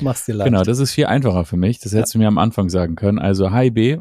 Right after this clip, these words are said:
Speaker 2: wer für, wer zu diesem Thema noch weiterführende Fragen hat, der schreibe uns bitte gerne eine E-Mail-Adre-, äh, die, eine E-Mail an die Adresse, die du unten in den Shownotes findest. So, jetzt hab ich's. Und ansonsten danke ich für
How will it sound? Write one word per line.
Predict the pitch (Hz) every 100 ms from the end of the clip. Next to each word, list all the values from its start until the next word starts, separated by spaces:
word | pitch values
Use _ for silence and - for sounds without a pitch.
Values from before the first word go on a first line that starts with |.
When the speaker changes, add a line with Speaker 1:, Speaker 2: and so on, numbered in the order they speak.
| 160
Speaker 2:
wer | - 131 143
für, | - 139
wer | 110 117 135
zu | -
diesem | 131 123 120
Thema | 117 117 117
noch | 113 -
weiterführende | 110 117 110 117 110 107 107
Fragen | 104 - 98 101 98
hat, | 98 113 - _ - - -
der | 104
schreibe | - 110 123
uns | 117 110
bitte | 123 110
gerne | 107 107 113 -
eine | 92 101
E-Mail-Adre-, | 104 - 143 147 139 - 104 104 101 -
äh, | 107 104
die, | 110 - 104 - -
eine | 95 98
E-Mail | - 147 151 151 -
an | 123 139
die | 139
Adresse, | 104 104 131 -
die | 107 123
du | 117
unten | 87 127 107
in | 107
den | 104
Shownotes | - 104 92 87
findest. | - 127 117
So, | 98
jetzt | 95 -
hab | 117
ich's. | 127 - _ _ - - _
Und | 104 104
ansonsten | 104 110 120 113
danke | 104 110 117
ich | 110
für | - 107 101 101